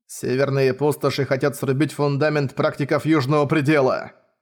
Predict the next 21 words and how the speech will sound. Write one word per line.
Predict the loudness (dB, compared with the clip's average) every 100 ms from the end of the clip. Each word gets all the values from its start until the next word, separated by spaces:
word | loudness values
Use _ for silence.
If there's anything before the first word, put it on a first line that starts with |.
| -10
От | -4 -2
этого | 2 2
проклятия | 2 0 0 0
не | 0
скрыться. | -2 0 0 0 0 0 0 -6 _ _ -10
Даже | -2 2 2 2
если | 0 0
мы | 0 0
сейчас | 0 -2
сбежим | -2 -2 2 2
из | 2 2
Южного | 2 2 0
Предела, | 2 0 2 2 4 2 -2 -14 _ 0
никому | 2 2 2 4 4
из | 2
рождённых | 0 0 0 2 0 0
на |
этой | 0 2 0
земле | 2 2
не | 2
уйти. | 4 2 2 2 2